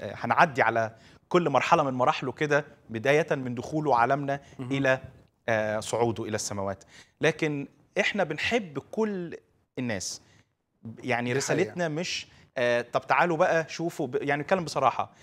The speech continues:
Speaker 1: آه، المسيح بتاعنا شكله إيه فأنت تستنتج إن أنا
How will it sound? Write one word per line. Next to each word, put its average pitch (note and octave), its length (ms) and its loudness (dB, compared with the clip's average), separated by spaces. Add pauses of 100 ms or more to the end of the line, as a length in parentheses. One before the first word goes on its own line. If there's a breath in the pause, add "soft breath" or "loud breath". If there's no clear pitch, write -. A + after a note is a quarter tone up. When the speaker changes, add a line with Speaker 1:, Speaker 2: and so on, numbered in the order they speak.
(220 soft breath)
Speaker 1:
آه، C#3 120 -2
المسيح D3 400 -4
بتاعنا D#3+ 320 0
شكله D#3 340 -4
إيه E3+ 160 0
فأنت D#3+ 380 -6
تستنتج C#3+ 560 -6
إن B2+ 140 -6
أنا D3 280 -4